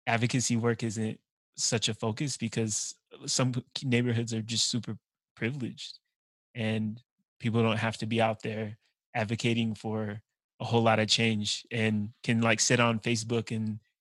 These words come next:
and report, like, loud neighbors on <laughs> or, like, fireworks in their neighborhood and stuff like that. But in Montbello, like, people are, people are really, uh, luchando, man, like, like, really fighting for essentials,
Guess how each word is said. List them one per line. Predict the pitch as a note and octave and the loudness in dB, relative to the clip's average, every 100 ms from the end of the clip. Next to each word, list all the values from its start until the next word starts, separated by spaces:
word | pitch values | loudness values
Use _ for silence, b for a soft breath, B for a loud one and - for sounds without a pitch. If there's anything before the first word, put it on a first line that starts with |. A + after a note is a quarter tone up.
| - | -6
and | A2+ A#2 | 0 2
report, | A2 - A#2+ A#2+ | 2 2 2 2
like, | A2+ G#2+ | -2 0
loud | A#2 A2 A2+ | 0 0 2
neighbors | A2 A2+ A2+ A2+ A2+ | 0 0 0 -2 -4
on | G#2+ G#2+ G#2 _ _ _ - | -4 -6 -10 _ _ _ -8
<laughs> | A#2+ E3+ - G#2+ | -2 -2 0 0
or, | A2+ | 2
like, | A2 A2 | 2 0
fireworks | - A#2 A#2 A#2 G#2 - - | 2 4 4 0 -2 -6 -6
in | A#2+ | -4
their | A2 | -2
neighborhood | A2+ A2 G#2+ A2 | -2 -2 -4 -4
and | G#2+ | -4
stuff | - A2 | -6 -8
like | A#2+ - | -6 -2
that. | G#2+ - _ _ _ - | -2 -4 _ _ _ 2
But | B2 | 4
in | |
Montbello, | C3+ A#2+ A2 A2+ C#3 D3 B2+ | 6 4 6 6 6 4 4
like, | A2 G#2+ - _ _ _ | 2 0 -8 _ _ _
people | - C3+ D#3 | 0 4 6
are, | C3 A#2+ - | 6 4 0
people | C3+ C3 C#3 | 0 2 4
are | A#2 | 6
really, | A#2 A#2+ A#2 A2 G#2+ _ _ _ | 6 4 4 2 -2 _ _ _
uh, | A#2 | 0
luchando, | G#2+ A#2 - A#2 C#3+ C#3+ A2+ | 4 4 4 4 4 4 4
man, | A2+ A#2+ B2 A#2+ | 4 2 -2 -2
like, | A#2 A2 - - | -4 -4 -8 -8
like, | C3 A2 | -4 2
really | B2+ C3 | 4 4
fighting | A2+ A#2 B2 B2 | 4 4 4 2
for | A2+ A#2 A2 G#2+ - _ - | 0 2 2 0 -6 _ -2
essentials, | G#2+ - A#2+ - A2 G#2+ - | 0 2 2 2 -2 -2 -6